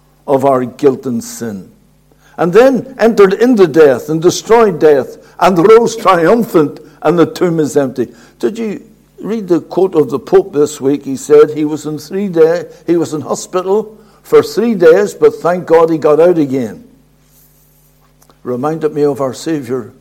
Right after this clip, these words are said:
He was in the tomb for three days. He came out again.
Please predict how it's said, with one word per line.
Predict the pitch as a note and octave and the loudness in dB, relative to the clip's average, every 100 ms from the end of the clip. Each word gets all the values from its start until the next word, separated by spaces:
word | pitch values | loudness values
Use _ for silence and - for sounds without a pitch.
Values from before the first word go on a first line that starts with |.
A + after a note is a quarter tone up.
| _ _ _ _ _ | _ _ _ _ _
He | D3+ E3 | -4 -2
was | D3+ D3+ | -4 -4
in | C#3 | -6
the | B2+ | -6
tomb | - - E3 A2+ | -8 -12 -12 -12
for | - B2+ | -10 -12
three | - B2+ | -10 -12
days. | A2 A2+ G#2+ G2 - - _ _ _ _ _ | -8 -8 -8 -10 -16 -20 _ _ _ _ _
He | D3 | -8
came | D3+ C#3+ | -4 -2
out | D3+ G#3+ | 0 2
again. | G#3+ D#3 C3+ F2+ - | 2 0 -2 -4 -18